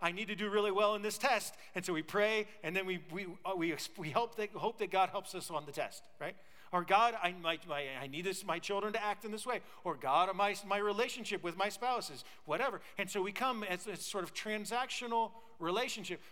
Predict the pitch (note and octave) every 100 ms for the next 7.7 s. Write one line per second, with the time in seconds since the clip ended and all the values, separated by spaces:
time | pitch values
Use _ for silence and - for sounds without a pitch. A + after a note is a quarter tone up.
0 | - G3 A#3 G#3+ G3+ G3+ F#3+ F#3+ - -
1 | G3+ G#3 G3 - - G3+ A3+ G3 - -
2 | B3 G#3+ C3 C3 F#3 - - - - G3
3 | F3+ F3 F#3+ F#3+ - C4 - D#3+ A2 -
4 | - - - F3+ F#3+ A#3+ B3+ G#3+ G3+ F3+
5 | F3 F#3 G3 C4 B3+ G3 - A3 G#3 D#3
6 | B3+ G3 D3 D#3 E3+ F#3 E3 - C4 A#3
7 | D#3+ - A#2 - - - -